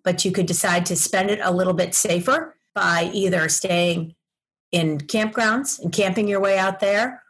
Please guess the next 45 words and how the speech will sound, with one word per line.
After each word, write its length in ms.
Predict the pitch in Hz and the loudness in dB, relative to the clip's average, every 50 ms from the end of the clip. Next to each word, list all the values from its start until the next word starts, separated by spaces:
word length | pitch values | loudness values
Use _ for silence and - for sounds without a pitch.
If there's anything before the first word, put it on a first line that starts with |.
| _ _ _ _ - | _ _ _ _ -4
or 200 | 202 185 175 170 | 0 0 2 2
limiting 420 | 175 170 196 196 202 202 208 202 202 | 2 2 2 2 2 0 0 0 0
the 80 | 196 | 0
number 240 | 190 190 190 190 196 | 0 0 0 2 2
of 140 | 190 185 180 | 2 2 2
hotels, 600 | 196 196 185 185 - 196 190 202 233 247 240 - - | 0 0 0 0 0 0 2 2 2 0 0 -2 -2
or 160 | - 190 175 - - | -2 -2 -2 -2 -2
even 280 | 233 247 240 214 208 | 0 0 0 0 0
one 220 | 214 226 262 311 277 | 0 0 0 0 0
year, 420 | 214 180 175 175 180 202 - - _ _ _ _ _ _ _ _ _ _ _ - | 2 2 2 2 0 -2 -4 -8 _ _ _ _ _ _ _ _ _ _ _ -2
although 200 | 180 170 170 165 | 0 2 2 2
much 280 | 151 151 151 151 - - | 2 0 0 0 -2 -2
to 100 | - 165 | 0 0
my 100 | 143 143 | 0 2
chagrin, 640 | 143 147 160 147 170 202 208 190 175 180 185 180 - _ _ _ _ _ _ - | 2 0 0 0 0 0 2 2 2 0 -2 -2 -6 _ _ _ _ _ _ -6
my 140 | - 175 175 | -2 0 0
husband 360 | 190 208 214 202 - 226 202 | 2 0 0 0 -2 -2 -2
and 120 | 190 180 | 0 0
I 100 | 180 175 | 0 2
rented 380 | 170 170 170 170 175 190 175 165 | 2 2 0 0 0 0 0 0
one 120 | 180 175 | 0 0
of 60 | 175 170 | 2 0
these 260 | 175 170 160 165 - - | 0 0 0 -2 -2 0
R 200 | 170 175 170 170 | 0 0 2 2
V 140 | 180 175 | 0 0
Across 400 | 180 180 - - 190 170 170 - | 0 -2 0 0 0 0 0 0
America. 580 | 175 160 156 165 180 196 - 254 262 294 294 - - _ _ _ _ _ _ _ _ _ _ _ _ _ _ _ _ | -2 0 0 0 0 0 0 0 -2 -2 -2 -6 -12 _ _ _ _ _ _ _ _ _ _ _ _ _ _ _ _
So 140 | - - 196 | -4 -2 0
we 80 | 185 180 | 0 0
kind 200 | 180 196 180 175 | 0 0 0 0
of 60 | 165 | 0
brought 220 | 180 180 170 170 | 0 0 0 0
our 120 | 170 170 160 | 0 0 0
bed 240 | 170 180 175 165 | 0 0 0 0
with 140 | 160 175 170 | 0 0 0
us. 400 | 180 226 285 - - - - - _ _ _ _ _ _ _ _ _ - | 0 0 0 0 0 -2 -2 -6 _ _ _ _ _ _ _ _ _ -6
Now, 380 | 104 101 95 90 87 - - - _ _ _ _ _ _ _ _ _ _ _ | -2 0 0 0 0 -2 -8 -14 _ _ _ _ _ _ _ _ _ _ _
what 220 | - 226 254 285 | -4 -2 0 2
I'll 100 | 285 277 | 2 2
say 240 | 277 - - 269 262 | 2 0 0 0 2
to 40 | 254 | 2
you 100 | 240 220 | 2 2
about 320 | 214 190 196 190 185 175 - | 0 2 0 0 0 0 0
that 380 | 208 196 175 143 151 156 - - | 0 0 2 0 -2 -2 -2 -2
is 500 | 175 160 156 156 156 151 - - - | 0 0 0 0 0 0 0 -2 -2